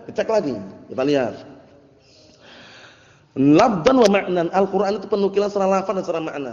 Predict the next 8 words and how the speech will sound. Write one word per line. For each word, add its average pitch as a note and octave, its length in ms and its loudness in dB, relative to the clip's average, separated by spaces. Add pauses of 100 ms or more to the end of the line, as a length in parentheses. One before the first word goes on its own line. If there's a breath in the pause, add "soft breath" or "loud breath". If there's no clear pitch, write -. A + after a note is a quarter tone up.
(160)
Penukilan E3+ 520 -6
secara E3 200 -4
lafaz D#3+ 240 -2
dan D#3+ 180 0 (300)
makna. C3+ 480 -4
Ingat-ingat, C3+ 560 -2
ada B2+ 240 0
Al-Qur'an, C#3+ 800 -2